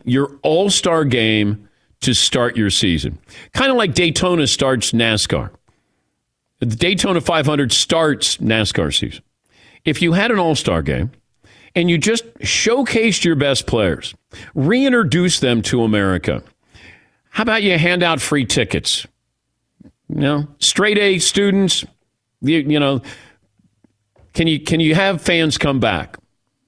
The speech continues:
There's no home, if, you know, home field advantage for the, uh, World Series. Nothing, nothing like that. Can you do something special? And, and I don't know what it is, but that's what I would hope baseball would do. And I was told baseball, this was a,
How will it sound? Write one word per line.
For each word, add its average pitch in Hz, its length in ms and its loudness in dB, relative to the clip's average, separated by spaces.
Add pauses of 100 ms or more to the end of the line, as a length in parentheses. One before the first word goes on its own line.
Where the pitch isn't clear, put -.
(140)
There's 139 220 -2
no 190 200 2
home, 175 420 2
if, - 400 -8
you 156 120 2
know, 131 140 2
home 190 220 2
field 196 180 2
advantage 156 440 0
for 139 200 0
the, 131 200 2
uh, 123 60 2
World 120 260 2
Series. 82 360 0
Nothing, 190 420 0
nothing 202 300 0
like 127 260 0
that. 71 220 -4 (500)
Can 196 140 0
you 196 80 2
do 233 160 2
something 185 340 0
special? - 540 -2 (720)
And, 151 240 0
and 147 160 0
I 185 80 0
don't 185 180 0
know 156 100 2
what 143 220 2
it 127 100 2
is, 143 420 0 (160)
but 135 160 -4
that's 180 260 -2
what 151 140 0
I 123 80 2
would 110 120 0
hope 110 200 -2
baseball 90 480 0
would 80 160 -2
do. 73 220 -2
And 127 120 0
I 147 60 0
was 143 160 -2
told 208 500 0
baseball, 156 680 0
this 165 280 -2
was 196 160 0
a, 170 300 0